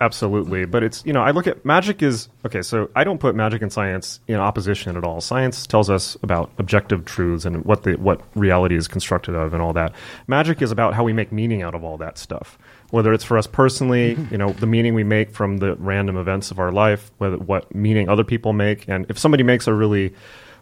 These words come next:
Speaker 1: uh, convincing meaning, whether it's this guy or a religion or a government or whatever, and, and they get enough people to believe it and play along with their game that they made up, then they have power.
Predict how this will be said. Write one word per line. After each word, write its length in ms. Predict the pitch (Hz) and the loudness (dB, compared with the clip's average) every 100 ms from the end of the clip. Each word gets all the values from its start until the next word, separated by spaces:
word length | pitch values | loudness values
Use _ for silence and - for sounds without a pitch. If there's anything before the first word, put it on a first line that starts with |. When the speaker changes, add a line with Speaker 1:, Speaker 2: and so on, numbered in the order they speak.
| - | -10
Speaker 1:
uh, 300 | 87 85 85 | -6 -4 -4
convincing 640 | - 131 120 156 - 117 110 | 0 4 4 4 4 2 4
meaning, 400 | 117 117 95 95 | 4 4 2 0
whether 200 | 95 92 | 0 -2
it's 120 | 87 | -4
this 200 | 98 98 | -6 -8
guy 360 | - 92 90 90 | -4 0 2 2
or 220 | 87 87 | 0 0
a 60 | 95 | 0
religion 640 | 95 87 95 85 92 90 | -2 -2 -4 -2 -2 0
or 80 | 85 | 0
a 40 | 87 | -2
government 580 | - 95 92 87 85 92 | 0 -2 0 -2 -2 -2
or 80 | |
whatever, 420 | 87 87 90 90 87 | -2 0 2 0 0
and, 160 | 107 101 | 0 2
and 120 | 110 | 2
they 100 | 113 | 2
get 140 | 110 117 | 2 2
enough 180 | 120 | 2
people 240 | - 131 123 | 0 0 0
to 140 | - | -2
believe 400 | 87 98 117 113 | -4 -2 0 0
it 100 | 92 | -2
and 140 | 82 - | -4 -4
play 240 | - 117 | 2 4
along 400 | 101 92 101 104 | 4 2 0 0
with 160 | 92 85 | -2 -4
their 120 | 92 | -4
game 360 | 90 87 95 | -4 -4 -2
that 160 | 104 98 | -2 0
they 120 | 110 | 0
made 240 | 110 110 110 | 2 2 2
up, 220 | 123 127 | 0 -4
then 240 | 117 107 101 | -4 -2 0
they 100 | 95 | 0
have 240 | 98 90 | 0 -2
power. 480 | 82 92 92 117 131 | -2 0 2 0 -2